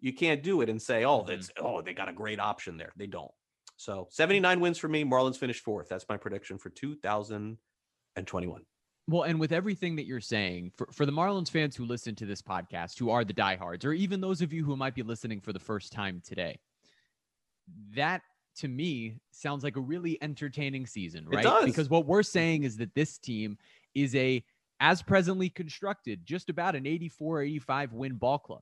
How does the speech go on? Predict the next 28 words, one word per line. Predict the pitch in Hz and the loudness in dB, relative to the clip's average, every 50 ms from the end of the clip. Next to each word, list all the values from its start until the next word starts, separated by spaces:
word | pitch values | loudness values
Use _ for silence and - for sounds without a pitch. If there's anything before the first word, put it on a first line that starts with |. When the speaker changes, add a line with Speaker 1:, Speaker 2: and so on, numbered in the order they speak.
| _ _ - | _ _ -2
Speaker 2:
That's | 131 165 208 - | -2 -2 -2 -2
a | 185 | -6
good | 123 113 - 170 185 180 - | -8 -6 -4 -4 -4 -4 -6
competitive | - 139 110 110 135 139 143 143 139 123 107 | -10 -10 -8 -6 -8 -6 -6 -8 -10 -4 2
Speaker 1:
I | 107 123 165 | 4 6 6
think | - 208 208 139 | 6 4 4 6
Speaker 2:
baseball | |
Speaker 1:
they | 139 202 208 214 262 440 | 6 8 10 10 8 8
Speaker 2:
team | 453 - | 6 0
Speaker 1:
are. | - - - _ _ - | -6 -8 -14 _ _ -6
Speaker 2:
that | 120 165 165 160 | -4 -4 -4 -4
might | 147 147 165 220 - - 131 | -4 -4 -4 -4 -6 -8 -8
be | 180 202 196 | -6 -6 -6
better | 143 104 139 143 208 226 233 240 240 190 143 | -4 -2 0 0 0 0 -2 -4 -4 -6 -4
this | 139 175 190 - | -2 -2 -2 -4
season | - - - 185 185 165 175 175 165 165 156 | -4 -4 -2 -2 -2 0 -2 -2 -2 -2 0
than | 139 147 151 147 | 0 0 0 0
they | 143 151 151 | 0 0 0
were | 147 135 139 165 175 | -2 -2 -2 -2 -2
last | 151 131 139 147 170 165 - - - | 0 2 4 4 4 2 0 -4 -6
season, | 120 104 101 92 104 101 98 95 - _ _ - 110 | -6 -6 -4 -4 -4 -6 -6 -6 -10 _ _ -14 -8
despite | 104 151 151 - - - - - 160 170 175 165 - | -4 -4 -4 -4 -8 -6 -2 0 0 2 0 -2 -4
what | 139 131 147 147 - _ | -2 -2 -2 -2 -2 _
could | - - 160 151 131 120 | -4 -2 -2 -2 -2 -2
be | 107 143 131 123 - | -4 -4 -4 -4 -6
technically | - 117 135 127 - 139 127 120 - 123 123 120 117 - | -4 -4 -4 -4 -4 -6 -10 -8 -10 -10 -8 -8 -8 -6
a | 117 117 110 | -4 -4 -4
worse | 104 95 98 107 110 110 - - | -4 -6 -6 -8 -8 -8 -10 -14